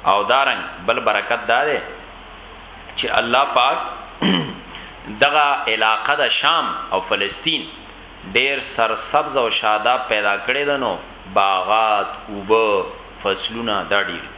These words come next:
ډیر ښکلې علاقه. لنور یهودی د پاره چې وښایو دی خپل بنده ته من آیاتنا، د خپل قدرت علامې او نښې،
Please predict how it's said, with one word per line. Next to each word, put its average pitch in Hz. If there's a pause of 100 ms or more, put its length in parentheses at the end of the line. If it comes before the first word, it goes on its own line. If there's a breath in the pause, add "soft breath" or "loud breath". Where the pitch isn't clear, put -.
(240)
ډیر 107
ښکلې 113
علاقه. 92 (1080 loud breath)
لنور 117
یهودی 123
د 127
پاره 127 (420)
چې 90
وښایو 117
دی 117
خپل 127
بنده 120
ته 127
من 127
آیاتنا، 127
د 117
خپل 127
قدرت 123
علامې 127
او 131
نښې، 127